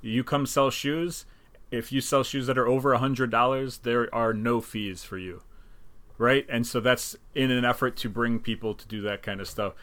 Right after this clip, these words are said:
And so those companies, I mean, they're thinking of what's,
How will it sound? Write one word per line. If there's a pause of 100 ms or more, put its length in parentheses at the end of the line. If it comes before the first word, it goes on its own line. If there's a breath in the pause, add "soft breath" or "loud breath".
(140 soft breath)
And
so
those
companies, (100)
I
mean, (140)
they're
thinking
of
what's,